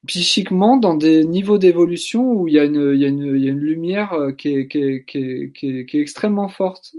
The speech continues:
qui est, qui est reliée à des systèmes d'évolution et de planètes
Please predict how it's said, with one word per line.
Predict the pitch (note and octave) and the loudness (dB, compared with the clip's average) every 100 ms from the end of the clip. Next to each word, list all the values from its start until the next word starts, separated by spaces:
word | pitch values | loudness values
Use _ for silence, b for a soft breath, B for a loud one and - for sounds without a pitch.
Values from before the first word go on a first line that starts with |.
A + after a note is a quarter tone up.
| D4+ | -18
qui | - D3+ | -2 0
est, | C#3 | 0
qui | C#3 D3 | -2 -4
est | |
reliée | C3+ C#3 D3+ | 0 2 2
à | G3 | 2
des | D#3 | 0
systèmes | C#3 D3+ - D#3 | -2 -6 -2 -2
d'évolution | C#3 C3 C3 C3 C3 F#3+ | 0 -2 -2 -4 -6 -6
et | F3+ | -2
de | C3+ | -4
planètes | C3+ C3+ C3+ G3 G#3 | -2 -4 -2 -2 -4